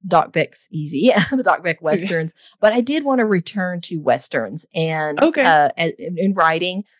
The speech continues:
Speaker 1: I grew up on Westerns. So we were, we were knocking T V Westerns and old Westerns a little bit earlier because that is where a lot of our stereotypes about Native
Speaker 2: Mm.
Speaker 1: Americans comes from is,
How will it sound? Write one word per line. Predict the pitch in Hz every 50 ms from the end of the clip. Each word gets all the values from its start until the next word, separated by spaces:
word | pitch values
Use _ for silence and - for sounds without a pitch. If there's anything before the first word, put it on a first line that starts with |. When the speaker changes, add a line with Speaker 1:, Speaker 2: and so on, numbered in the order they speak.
| _ _ - -
Speaker 1:
I | 170
grew | 165 - 175 160 147
up | 147 -
on | 196 190 190
Westerns. | 185 175 170 - - 208 196 202 196
So | - 165
we | 156 165 160
were, | 160 156 160 165 165
we | 180 170
were | 170 165
knocking | 165 160 165 - 190 170 165
T | - - 208
V | 190 190
Westerns | 175 170 160 165 - - 180 175 170 170 170
and | 170 160 151
old | 156 165 170 170
Westerns | 175 160 165 - - 185 170 165
a | 165
little | 156 160 160
bit | 165 151 - -
earlier | 220 277 262 214 190 180 190 208 _ _ _ _ -
because | 233 233 233 220 208
that | 220 208 190 -
is | 175 185 196 190 180 170
where | 180 175 165 156 151
a | 160
lot | 156 151 151 156 147 156
of | 160 170
our | 156 147
stereotypes | - - - 156 147 143 147 143 139 - - 147 139 120 117 - - - -
about | 156 151 - 131 131 131 135 117 - -
Native | 160 147 139 143 156
Speaker 2:
Mm. | 175 175
Speaker 1:
Americans | - 175 170 165 160 156
comes | - - 156 131 131 -
from | - - 135 123 131 143 -
is, | 143 139 139 135 139 -